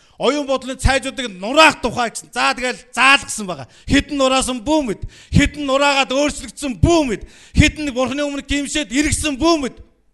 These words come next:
Багдгүй нэг өдөр сэтгэлийнхээ хөдөлгөөнөө. За, би тийм юм хийжсэн юм байна. Нэг хин нэгний очиод миний буруу байж дахиж хийхгүй гэж хэлсэн баг. Тэгэл цаашаа алхсан. Би танд хэлье. Хэрэв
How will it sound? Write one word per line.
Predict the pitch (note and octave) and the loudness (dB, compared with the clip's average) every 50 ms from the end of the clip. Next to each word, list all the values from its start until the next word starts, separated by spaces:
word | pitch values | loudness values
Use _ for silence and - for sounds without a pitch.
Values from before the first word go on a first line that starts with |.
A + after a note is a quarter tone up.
| _ _ _ _ _ _ _ _ _ _ _ _ _ _ _ | _ _ _ _ _ _ _ _ _ _ _ _ _ _ _
Багдгүй | A#2 B2 C3+ C#3 - E3+ D#3+ | -20 -20 -18 -14 -12 -10 -8
нэг | F3 G3+ G3 F#3+ - | -8 -8 -8 -10 -10
өдөр | C#3 | -12
сэтгэлийнхээ | C3 - D3+ C#3+ - E3+ G3 G#3 F#3+ E3+ | -12 -12 -12 -14 -12 -12 -10 -8 -6 -6
хөдөлгөөнөө. | D#3+ D#3+ - - D#3+ E3 D#3 D3+ D3 | -8 -8 -10 -14 -14 -14 -14 -14 -12
За, | G#3 G#3+ G#3 F3+ | -12 -12 -12 -12
би | D#3 G3 A#3 | -12 -12 -12
тийм | - - B3 B3 A#3+ A#3 | -8 -8 -10 -10 -10 -12
юм | A3 F#3+ | -14 -14
хийжсэн | F#3+ G#3 G3 G#3 - G#3 G3+ | -16 -16 -16 -16 -16 -16 -12
юм | G3 | -12
байна. | F#3+ F#3+ F3+ | -10 -10 -10
Нэг | E3+ F3 A3 G#3 F3 D#3 | -10 -12 -12 -14 -14 -14
хин | - A3 A3+ A3 | -12 -10 -10 -10
нэгний | G#3 F#3+ G3 F#3+ | -12 -12 -12 -12
очиод | E3 - - F#3 D#3 - - - | -12 -10 -12 -14 -14 -14 -20 -16
миний | _ G#3+ B3 C4+ B3 | _ -8 -8 -8 -8
буруу | G3 A3 A#3+ B3 A#3 | -6 -6 -6 -4 -4
байж | A3+ A3+ G3 G#3+ - | -6 -8 -10 -10 -10
дахиж | - G3 A#3 A3+ - | -10 -10 -10 -8 -8
хийхгүй | A3+ G#3+ A3 G#3+ G3+ F#3 | -8 -8 -8 -10 -12 -12
гэж | - - | -12 -14
хэлсэн | D3+ - - D#3+ | -16 -16 -16 -16
баг. | C#3 B2 - _ _ _ _ _ _ _ _ _ | -18 -20 -20 _ _ _ _ _ _ _ _ _
Тэгэл | - F3 G3 F3 | -6 -6 -6 -10
цаашаа | - D3 C3+ - B2 G#2 - | -10 -14 -14 -16 -18 -20 -20
алхсан. | - _ - - - _ _ _ | -20 _ -20 -20 -20 _ _ _
Би | - G3+ F#3+ | -16 -16 -14
танд | F#3+ F3 D#3+ | -14 -16 -16
хэлье. | C3 C3+ C#3 B2+ C3 C3+ A2+ F#2+ _ _ _ _ _ _ _ _ _ _ _ _ _ _ _ _ _ _ _ _ _ _ _ _ _ _ _ _ _ _ _ | -16 -18 -20 -18 -18 -20 -20 -20 _ _ _ _ _ _ _ _ _ _ _ _ _ _ _ _ _ _ _ _ _ _ _ _ _ _ _ _ _ _ _
Хэрэв | - - C#4 D4+ D#4 | -2 -2 -2 0 -2